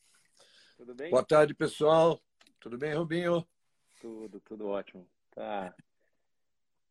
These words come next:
Speaker 1: tá frio,
Speaker 2: Boa tarde,
Speaker 1: hein, meu?
Speaker 2: Sara.
Speaker 1: Eu não, não, não, nunca, eu fui, eu fiz acelerados hoje, Regi.
Speaker 2: É, eu vi.
Speaker 1: Nunca, nunca teve uma situação de, assim,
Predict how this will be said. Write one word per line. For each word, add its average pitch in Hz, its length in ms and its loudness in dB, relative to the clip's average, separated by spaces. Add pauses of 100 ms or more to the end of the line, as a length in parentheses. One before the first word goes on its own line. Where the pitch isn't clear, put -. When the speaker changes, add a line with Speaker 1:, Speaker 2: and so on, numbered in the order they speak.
(400)
Speaker 1:
tá 113 120 0
frio, 180 360 4
Speaker 2:
Boa 147 140 6
tarde, 127 120 -6
Speaker 1:
hein, 131 80 -2
meu? 113 120 -16
Speaker 2:
Sara. 110 360 -6 (560)
Speaker 1:
Eu 117 160 -18
não, 180 300 -12 (200)
não, 170 400 -8 (320)
não, 156 140 -8 (140)
nunca, 220 440 2 (120)
eu 156 160 -4
fui, 196 260 -4
eu 160 80 -4
fiz 190 360 -6
acelerados 165 760 -4
hoje, 180 320 -10
Regi. 131 440 -12 (220)
Speaker 2:
É, 120 260 -6 (160)
eu 120 120 -4
vi. 135 180 0
Speaker 1:
Nunca, 285 720 0
nunca 233 580 -8
teve 202 420 -6
uma 190 200 -8
situação 185 800 -6
de, 123 1000 -4
assim, 107 640 -4